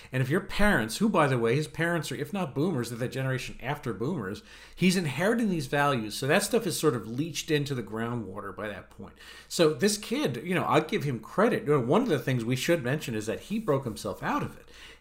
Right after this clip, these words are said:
It almost like he deprogrammed and or never, it never made sense to him. Much the same way when I was growing up in the suburb out on Long Island, Catholicism never made sense to me. It's like, why am I taking the wafer?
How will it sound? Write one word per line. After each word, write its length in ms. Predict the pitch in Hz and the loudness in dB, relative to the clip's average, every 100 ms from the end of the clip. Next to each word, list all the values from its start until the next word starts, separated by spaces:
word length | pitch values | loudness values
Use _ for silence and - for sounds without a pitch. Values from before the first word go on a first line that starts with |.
| - | 0
It 60 | |
almost 300 | 180 190 170 | 4 6 6
like 140 | 147 143 | 2 2
he 140 | 208 | -2
deprogrammed 840 | 208 175 - - 185 208 165 160 156 - | -2 -4 -4 4 6 6 4 2 0 -2
and 180 | 175 170 | -2 2
or 180 | 147 | 2
never, 420 | 135 127 151 170 147 | 4 4 4 4 2
it 180 | 143 | -2
never 320 | 170 185 185 175 | -2 2 4 6
made 220 | 156 135 | 4 4
sense 300 | 127 117 - | 0 -2 -4
to 80 | 92 | -8
him. 240 | 82 - - | -12 -16 2
Much 220 | 175 208 | 4 4
the 80 | 202 | 0
same 280 | 131 170 151 | 0 0 2
way 200 | 135 131 | 2 2
when 140 | 120 | 2
I 40 | 139 | 2
was 120 | 139 | 2
growing 260 | 143 135 | 4 4
up 100 | 135 | 2
in 80 | 127 | 0
the 100 | 113 | -2
suburb 420 | 110 127 120 120 | 2 2 6 6
out 100 | 117 | 6
on 100 | 110 | 2
Long 180 | 107 104 | 0 0
Island, 340 | 107 104 104 104 - - - - | 0 0 -2 -4 -12 -16 -18 2
Catholicism 840 | 156 156 156 180 160 160 165 139 - 104 | 4 10 10 10 4 0 -2 -2 -6 0
never 320 | 120 147 147 | 6 8 8
made 240 | 131 123 | 6 4
sense 280 | - 104 - | 0 -4 -4
to 80 | - | -10
me. 120 | 85 | -8
It's 140 | 98 | -2
like, 180 | 120 113 - | -2 -2 -4
why 260 | 110 139 | 4 6
am 160 | 254 240 | 6 4
I 80 | 196 | 2
taking 360 | - 180 180 | 2 -2 0
the 80 | 156 | 0
wafer? 520 | 131 123 117 - - | 2 0 -2 -6 -12